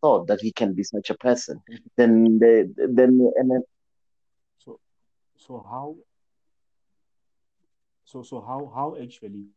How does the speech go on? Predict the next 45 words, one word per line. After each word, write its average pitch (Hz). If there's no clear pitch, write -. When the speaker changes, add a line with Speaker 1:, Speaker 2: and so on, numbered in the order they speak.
Speaker 2:
I 220
Speaker 1:
Hmm. -
Speaker 2:
see 175
th-, 120
this 135
one 202
is 156
a 107
perplexed -
Speaker 1:
Mm-hmm. -
Speaker 2:
one, -
like, 139
it's, -
it's -
a 113
complicated 120
one. 98
Now, 120
if 151
you 160
are 143
in 127
that 113
situation 110
where 107
one 101
doesn't 101
want 95
to 98
understand 98
you, -
so, 113
and -
the 101
Speaker 1:
Mm-hmm. 117
Speaker 2:
person 123
really 107
adulates 98
you, -
how 151
do 123
you 110
let 104
go 98
of 101